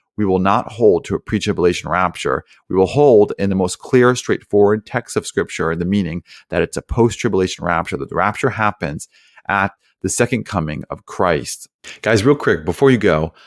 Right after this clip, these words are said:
I want to encourage you to have a strong, deep, and personal devotional life to the Lord. You know, the Scriptures teach us, both in the Old and New Testament, to be holy as the Lord is holy.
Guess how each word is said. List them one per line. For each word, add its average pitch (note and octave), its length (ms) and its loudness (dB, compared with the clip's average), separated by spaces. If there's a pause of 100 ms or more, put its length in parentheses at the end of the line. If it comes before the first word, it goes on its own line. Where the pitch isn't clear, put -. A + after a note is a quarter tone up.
(200)
I G#2 80 2
want E3+ 240 2
to G#3+ 100 -4
encourage F#2+ 480 0
you D#2+ 120 -4
to - 80 -8
have F2+ 220 -4
a E2+ 100 -2
strong, G2+ 680 -2
deep, F#2 340 -6 (220)
and D#2+ 160 -10
personal A2+ 680 -2 (340)
devotional F#2 480 0
life C#2+ 260 -4
to E2+ 140 -6
the C#2+ 100 0
Lord. C#2 480 -2
You F2+ 100 -8
know, F2+ 80 -2
the F2 80 0
Scriptures B2+ 480 0 (220)
teach F#2 240 -4
us, D2+ 160 0
both G#2 300 2
in F#2 60 0
the E2+ 100 0
Old F#2+ 180 4
and E2 140 -2
New F2 80 -4
Testament, D#2 540 -6 (340)
to - 80 -12
be E2+ 180 0
holy F#2+ 500 4
as D#2+ 140 -2
the E2+ 60 -4
Lord E2 240 2
is - 100 -6
holy. G2 500 4